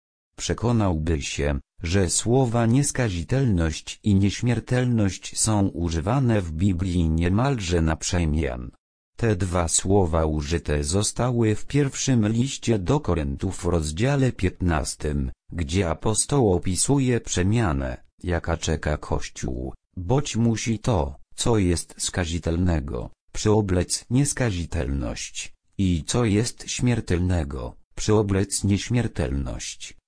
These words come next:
Pierwszy Koryntów rozdział piętnasty, werset pięćdziesiąty trzeci.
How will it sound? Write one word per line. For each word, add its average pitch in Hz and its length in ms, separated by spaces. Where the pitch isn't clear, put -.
Pierwszy 127 640
Koryntów 80 640
rozdział 87 640
piętnasty, 85 720
werset 98 520
pięćdziesiąty 95 800
trzeci. 78 680